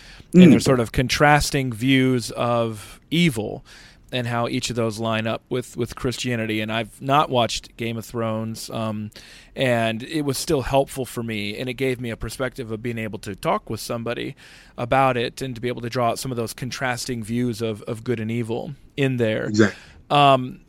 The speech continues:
Speaker 1: I, I think, I think, Daryl, you know where I'm going with this question, but if not, you just make sure to, to
Speaker 2: <laughs>
Speaker 1: ask, and I'll, I'll try to make it more clear. But sometimes the churches that worry me the most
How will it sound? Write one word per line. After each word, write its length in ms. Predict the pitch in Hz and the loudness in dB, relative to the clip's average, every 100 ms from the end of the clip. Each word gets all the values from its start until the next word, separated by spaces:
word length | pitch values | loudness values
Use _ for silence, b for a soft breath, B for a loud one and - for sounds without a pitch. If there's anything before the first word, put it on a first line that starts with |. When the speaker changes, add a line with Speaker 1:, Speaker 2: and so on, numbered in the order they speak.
| - | -6
Speaker 1:
I, 200 | 151 156 | -2 -2
I 40 | |
think, 320 | 170 302 302 _ _ - | -2 -2 -4 _ _ -2
I 100 | 190 | 0
think, 180 | 254 202 | 0 2
Daryl, 200 | 190 180 | 2 2
you 100 | 170 | 2
know 140 | 175 | 2
where 140 | 165 | 2
I'm 120 | 147 135 | 0 0
going 260 | 139 135 | -2 -2
with 100 | 123 | -2
this 200 | 123 117 | -4 -4
question, 500 | - 110 104 - 101 | -4 -6 -6 -10 -10
but 140 | 110 113 | -8 -6
if 100 | 151 | 0
not, 300 | 151 156 135 | 2 2 0
you 100 | 123 | -2
just 320 | 123 - - _ _ _ | -2 -4 -14 _ _ _
make 200 | - 120 | -8 -6
sure 160 | - 123 | -4 -2
to, 120 | 110 | -2
to 260 | 104 - - | 2 4 4
Speaker 2:
<laughs> 0 | |
Speaker 1:
ask, 320 | 113 104 - | 2 -2 -2
and 80 | 123 | -2
I'll, 120 | 117 - | -2 -2
I'll 100 | 123 | -2
try 180 | - 123 | 0 0
to 80 | 123 | 0
make 160 | 120 | -4
it 80 | 127 | -4
more 160 | 120 110 | -6 -4
clear. 280 | 127 110 | -2 -2
But 180 | 117 117 - B B B B | 0 -2 -4 B B B B
sometimes 360 | 226 277 277 | 0 4 4
the 80 | 202 | 2
churches 320 | 185 180 160 | 0 0 0
that 140 | 143 - | -2 0
worry 260 | 147 170 | 2 2
me 140 | 165 147 | 2 -2
the 120 | 127 | -2
most 640 | 113 110 95 - - - | -4 -4 -6 -10 -14 -14